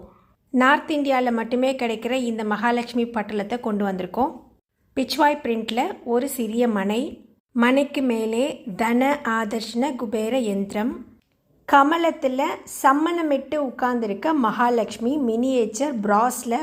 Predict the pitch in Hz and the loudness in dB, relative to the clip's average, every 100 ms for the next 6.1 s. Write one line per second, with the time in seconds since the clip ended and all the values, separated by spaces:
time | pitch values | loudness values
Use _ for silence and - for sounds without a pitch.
0 | 294 254 254 302 330 330 381 381 269 262 | -4 -8 -8 -8 -8 0 0 0 -2 0
1 | 262 240 214 214 185 190 311 370 - _ | 2 2 0 -2 -4 -2 -4 -8 -18 _
2 | _ - 208 294 320 339 339 330 - 247 | _ -6 2 2 4 4 4 0 2 4
3 | 233 254 320 247 214 262 247 233 214 202 | 4 2 -2 -2 -2 -2 -2 0 0 -2
4 | 302 254 247 269 277 269 247 240 269 233 | -2 -2 4 6 8 6 2 0 0 0
5 | 226 277 262 233 220 233 202 185 - 302 | -2 0 2 2 0 -2 -2 -2 -2 -2